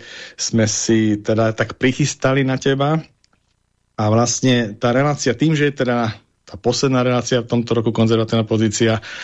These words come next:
tak je to troška taká bilančná relácia, aj smerom k tomuto roku, ktorý opúšťame, a smerom aj teda, e, k tomu roku, e,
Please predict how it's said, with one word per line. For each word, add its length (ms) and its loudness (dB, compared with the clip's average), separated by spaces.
tak 280 0
je 160 4
to 100 -2
troška 300 -2
taká 240 -2
bilančná 640 0
relácia, 840 2
aj 180 2
smerom 460 0
k 80 -16
tomuto 480 0
roku, 320 0
ktorý 380 0
opúšťame, 840 0
a 160 2
smerom 480 0
aj 220 2
teda, 220 2
e, 160 2
k 80 -2
tomu 380 2
roku, 400 0
e, 40 -6